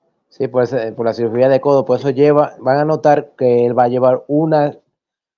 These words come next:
eh, como estaba Bryce Harper, va a llevar una codera especial para poder jugar, para poder batear, cosa que también hacía, mm, eh, Bryce Harper cuando regresó de su lesión de su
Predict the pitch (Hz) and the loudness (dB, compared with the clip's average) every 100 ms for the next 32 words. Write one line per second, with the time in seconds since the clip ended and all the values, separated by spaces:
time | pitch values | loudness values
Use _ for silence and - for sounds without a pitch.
0 | _ - 120 120 117 117 120 120 120 117 | _ -2 2 4 4 2 -2 0 2 0
1 | 117 104 107 117 117 131 139 147 143 147 | -2 -8 -14 -10 0 0 2 0 0 2
2 | 139 123 113 117 - _ 127 117 127 135 | 2 2 -4 -6 -12 _ -4 0 4 4
3 | 139 143 143 139 135 131 123 - 127 135 | 2 0 0 2 4 4 2 0 2 4
4 | 123 117 - _ _ - 120 - 135 143 | 4 0 -6 _ _ -10 -8 -2 -2 2
5 | 123 - - _ _ - 131 127 123 120 | 0 0 -12 _ _ 0 2 2 0 0
6 | 120 110 113 113 127 104 - 117 110 110 | 0 -2 -4 -2 -2 -2 0 0 2 0
7 | 113 107 147 123 - _ _ _ - 131 | 0 0 2 0 -2 _ _ _ -2 0
8 | 151 143 135 127 135 135 139 135 131 127 | 0 0 2 2 2 0 0 2 4 4
9 | 123 117 117 120 123 117 113 110 107 101 | 4 0 -6 -2 2 4 4 2 0 -2
10 | 98 98 _ 117 127 120 135 135 127 120 | -6 -14 _ -2 -2 0 -2 0 -2 -2
11 | 113 113 110 127 123 117 120 113 113 107 | -2 -2 -2 -2 -2 -2 -2 -2 -4 -6
12 | 120 123 123 117 110 104 - _ _ _ | -8 -6 -2 -2 -2 -6 -12 _ _ _
13 | 123 | -6